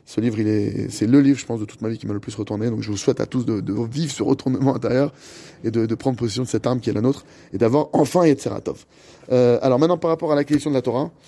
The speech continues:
euh, alors maintenant, il y a des conditions pour acquérir la Torah. Donc là, une des conditions pour acquérir la Torah, c'est Dikduk Haverim.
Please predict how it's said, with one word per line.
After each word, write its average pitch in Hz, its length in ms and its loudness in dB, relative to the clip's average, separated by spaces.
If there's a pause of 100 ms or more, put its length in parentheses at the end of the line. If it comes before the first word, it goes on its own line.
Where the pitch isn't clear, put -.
(420)
euh, 120 800 2 (1040)
alors 107 180 2
maintenant, 156 260 2 (840)
il 147 80 0
y 160 40 6
a 180 60 6
des 151 140 0
conditions 143 320 -4
pour 120 100 -2
acquérir 110 220 -6
la 98 60 -8
Torah. 131 260 0
Donc 127 140 0
là, 147 60 6
une 143 60 4
des 135 100 4
conditions 123 460 -2
pour 110 140 -4
acquérir 110 140 -4
la 107 60 -4
Torah, - 160 0
c'est - 280 0 (340)
Dikduk 135 400 0
Haverim. 101 240 0